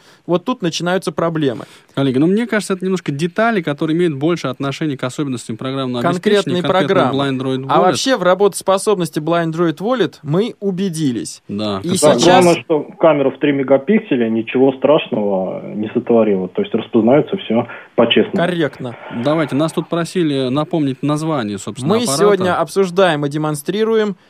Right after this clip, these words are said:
Speaker 1: смартфон фирмы L G, а смартфон сам называется Wine Smart H четыреста десять. Wine как вино. Wine.
Speaker 2: W I N E.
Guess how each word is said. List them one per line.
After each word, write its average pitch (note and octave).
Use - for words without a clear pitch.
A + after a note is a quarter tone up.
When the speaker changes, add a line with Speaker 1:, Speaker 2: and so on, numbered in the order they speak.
Speaker 1:
смартфон F3+
фирмы D#3+
L E3+
G, C#3+
а D#3+
смартфон E3+
сам F3
называется D#3
Wine D3+
Smart D#3+
H F#3
четыреста F#3
десять. D#3
Wine E3
как D3
вино. D3+
Wine. D3
Speaker 2:
W C3
I D3+
N C#3
E. A2